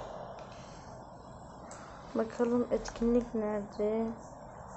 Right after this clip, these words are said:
Cime, evet. Dedektif de izliyor.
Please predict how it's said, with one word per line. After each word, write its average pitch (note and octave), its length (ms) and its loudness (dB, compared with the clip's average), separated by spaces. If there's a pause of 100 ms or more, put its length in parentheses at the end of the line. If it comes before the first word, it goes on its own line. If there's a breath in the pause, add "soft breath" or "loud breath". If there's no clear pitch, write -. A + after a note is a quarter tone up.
Cime, G#3 800 6
evet. - 340 4 (800)
Dedektif G#3+ 500 8
de A#3+ 80 8
izliyor. A3 480 6